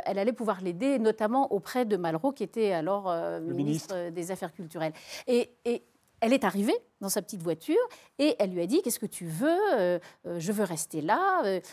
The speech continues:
Speaker 1: elle est allée voir les douaniers qui lui ont dit : « Eh ben, écoutez, nous, on peut pas le prendre par les bras pour lui dire, euh, bah, venez donc, euh, rester chez nous.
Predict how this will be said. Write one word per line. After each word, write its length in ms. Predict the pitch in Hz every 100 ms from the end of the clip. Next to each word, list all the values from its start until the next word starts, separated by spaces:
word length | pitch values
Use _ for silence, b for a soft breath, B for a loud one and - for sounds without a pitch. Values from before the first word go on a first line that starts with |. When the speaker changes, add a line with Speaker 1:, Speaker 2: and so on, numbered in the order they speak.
| B
Speaker 1:
elle 140 | 208 220
est 100 | 220
allée 140 | 202
voir 180 | 175 160
les 140 | 247
douaniers 500 | 196 175 185 269 370
qui 160 | - 240
lui 180 | 202 190
ont 140 | 170
dit : « 300 | 165 233 320
Eh 20 |
ben, 220 | 262 180 175
écoutez, 320 | - 214 175
nous, 140 | 226
on 80 | 285
peut 100 | 190
pas 120 | 175
le 80 | 156
prendre 320 | 139 - 175
par 180 | 160 117
les 140 | 147 151
bras 320 | 160 185 170
pour 200 | 160 131
lui 200 | 127 -
dire, 320 | 170 190 196 165
euh, 120 | -
bah, 160 | - 180
venez 220 | 165 175
donc, 380 | 165 220 196 156
euh, 80 | 165
rester 300 | 170 - 160
chez 180 | -
nous. 220 | 165 339